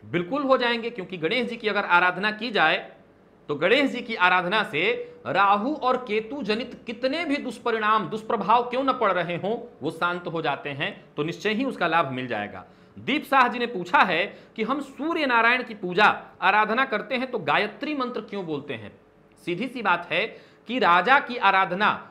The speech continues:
में तो राजा ही सम्मिलित हो सकता है, राजा की सभा में, राजा के काम में राजा ही का हाथ बटेगा। तो मंत्रों में राजा कौन? वेद माता माँ गायत्री।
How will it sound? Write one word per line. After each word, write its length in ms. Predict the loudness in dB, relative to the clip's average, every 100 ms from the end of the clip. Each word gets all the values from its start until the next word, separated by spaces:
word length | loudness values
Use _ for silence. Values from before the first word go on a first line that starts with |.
| -12
में 360 | -6 -2 -2 0
तो 280 | -2 -2 -6
राजा 640 | -2 4 4 4 2 0 -4
ही 180 | -4
सम्मिलित 480 | -2 -4 -2 -4 -4
हो 80 | -6
सकता 280 | -6 -2 0
है, 460 | 2 0 -4 -12 -4
राजा 320 | 2 2 2
की 180 | -4 -8
सभा 340 | -6 0 0
में, 180 | 0 0
राजा 320 | 0 2 0
के 140 | -2 -2
काम 340 | 0 -2 0
में 120 | 0
राजा 280 | 2 2 2
ही 160 | -2 0
का 120 | 0
हाथ 260 | 0 -4 -4
बटेगा। 420 | -4 -4 -4 -6 -14 _ -8
तो 180 | -6 -6
मंत्रों 380 | -6 -4 0 0
में 100 | 2
राजा 260 | 2 2 2
कौन? 440 | 2 0 0 -6 -18 -6
वेद 240 | -4 -2
माता 320 | 0 0 0
माँ 200 | -2 0
गायत्री। 500 | 2 2 0 -6 -6